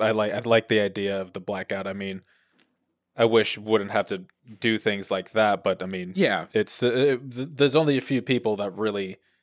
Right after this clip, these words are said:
Speaker 1: well, a few groups of people that I feel like can really, like, make a, make a stand to kinda help it, because there's shitty people out there, and when they're, when it's anonymous, they can just do whatever the fuck they want, whether they
Speaker 2: Yeah.
Speaker 1: actually are,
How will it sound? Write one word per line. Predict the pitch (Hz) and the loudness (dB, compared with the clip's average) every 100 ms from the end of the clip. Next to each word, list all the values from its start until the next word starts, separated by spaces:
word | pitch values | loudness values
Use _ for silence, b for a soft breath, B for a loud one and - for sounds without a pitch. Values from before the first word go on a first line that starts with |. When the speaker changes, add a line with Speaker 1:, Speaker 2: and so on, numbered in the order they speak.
| _ _ - | _ _ -2
Speaker 1:
well, | 104 | -2
a | |
few | - 113 | -2 -8
groups | 95 117 - | -2 -2 -2
of | 98 | -4
people | 113 98 95 | -2 -2 -2
that | |
I | 95 | -2
feel | - | 0
like | 98 95 | 0 -2
can | 95 | -4
really, | 95 101 98 | -2 0 0
like, | 90 - | -4 -12
make | 95 95 98 104 | -10 -6 -4 -2
a, | 95 90 _ _ _ _ _ _ - | -4 -8 _ _ _ _ _ _ -4
make | 104 98 | -2 -2
a | |
stand | - 95 107 98 | -4 -4 -4 -6
to | 87 | -4
kinda | 101 90 | -4 -2
help | 98 117 139 | 0 2 2
it, | 143 123 | 0 -2
because | 110 117 101 95 92 - - _ _ _ _ _ _ _ - | -6 -2 -2 -2 -8 -12 -14 _ _ _ _ _ _ _ -2
there's | 127 123 - - | 0 0 -2 -14
shitty | - - 147 120 | -8 -4 -2 -2
people | 143 127 113 | -4 0 2
out | 104 - | 0 -2
there, | 101 101 101 104 101 | -6 -4 -4 -4 -4
and | 104 98 95 104 107 110 110 | -4 -6 -6 -10 -12 -16 -2
when | 117 117 | 0 2
they're, | 117 120 | 2 2
when | 113 | -2
it's | 110 110 | -4 -2
anonymous, | 123 143 135 117 113 - | 2 2 2 0 0 -4
they | 98 104 | -8 -10
can | 98 | -10
just | 95 - | -10 -8
do | 101 | -4
whatever | 98 98 | -4 -4
the | 90 | -4
fuck | - - | -2 -2
they | 92 | 0
want, | 110 131 117 | 2 2 2
whether | 107 107 101 | 0 0 0
they | 101 92 95 B B B | -2 -4 -6 B B B
Speaker 2:
Yeah. | 104 98 | 0 0
Speaker 1:
actually | 101 - 104 101 | 0 -4 -4 0
are, | 104 104 98 | 4 4 2